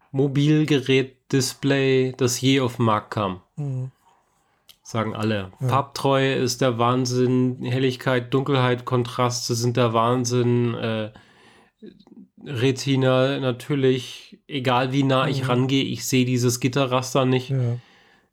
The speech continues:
Speaker 1: Äh, das ist schon sehr krass.
Speaker 2: Ja, ist halt auch ein oled-Display, gell? Das ist halt doch ein bisschen
Speaker 1: Mhm.
Speaker 2: anders, ein bisschen besser als wie jetzt ein L-C-D-Display.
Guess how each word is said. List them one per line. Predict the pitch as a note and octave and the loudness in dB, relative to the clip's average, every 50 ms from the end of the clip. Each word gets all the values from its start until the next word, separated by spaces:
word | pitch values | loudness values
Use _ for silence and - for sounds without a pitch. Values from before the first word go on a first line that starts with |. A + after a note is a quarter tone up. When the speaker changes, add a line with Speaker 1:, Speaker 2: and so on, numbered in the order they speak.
| _ - | _ -10
Speaker 1:
Äh, | - - A#2+ A2+ A2+ A#2 A#2 A#2 A#2 A#2 A2+ A2 A2 - | -6 -2 -2 0 0 0 0 0 -2 -2 -4 -4 -4 -2
das | - A#2 A#2 - B2 | -2 -2 -2 -2 -4
ist | A#2 - | -4 -4
schon | - - B2+ A2+ G#2+ F#2+ | -2 0 0 0 0 0
sehr | G#2+ G#2 G#2 | 0 0 -2
krass. | - - - - G#2+ G#2+ - | -2 -4 -6 -6 -6 -2 0
Speaker 2:
Ja, | C#3 D3+ | 2 2
ist | D#3+ C3+ - | 2 2 2
halt | D#3+ D#3 D3 | 0 0 2
auch | D3 | 0
ein | D3+ D#3+ | -2 -2
oled-Display, | D#3+ B2+ C3 D3+ D3 - - - - C3 A#2+ - - - B2+ A#2 A#2 | -2 -2 0 0 -2 -2 -6 -8 -6 -6 -6 -6 -6 -6 -4 -4 -2
gell? | A#2 A#2+ | -2 -4
Das | A#2+ C3 C3 | -4 -4 -6
ist | B2 - | -6 -4
halt | C#3 C3 A#2+ - | -4 -4 -4 -4
doch | C3 B2 | -6 -6
ein | C3+ | -4
bisschen | B2+ A#2+ A#2+ A#2+ | -2 0 2 2
Speaker 1:
Mhm. | A#2 A#2 | 2 2
Speaker 2:
anders, | D3 E3 F3 E3+ D#3+ - - | 2 2 0 0 -2 -4 -10
ein | _ - - - - - - - - _ _ | _ -20 -20 -20 -20 -20 -20 -20 -20 _ _
bisschen | - D3 C3 - D3+ C#3 - _ _ - A3 - _ - - _ _ | -6 -4 -2 -2 -2 -2 -4 _ _ -20 -20 -20 _ -20 -20 _ _
besser | - D#3 D3+ E3 F3+ | 0 0 2 2 2
als | D#3+ C#3+ C3 - - | 2 2 0 0 2
wie | D#3+ | 2
jetzt | D#3 D3+ - - | 2 2 0 -2
ein | D3+ C#3+ C#3+ C#3+ D3+ F3 - | -4 -4 -4 -6 -8 -10 -8
L-C-D-Display. | - - C#3 B2+ - D#3+ - - C3+ C#3 C3+ C3+ A#2 - - - A2+ A2 G#2+ | -4 -4 -2 -2 -2 -2 0 0 0 0 0 -2 -6 -6 -6 -4 -4 -4 -4